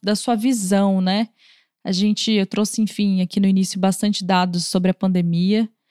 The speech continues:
A gente recentemente atingiu aí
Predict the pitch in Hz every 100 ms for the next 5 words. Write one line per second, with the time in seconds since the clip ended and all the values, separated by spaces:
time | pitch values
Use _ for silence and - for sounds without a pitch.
0 | _ _ - 170 170 190 185 - 196 190
1 | 180 175 165 190 214 202 - 185 190 190
2 | 180 202 175 170 185 180 175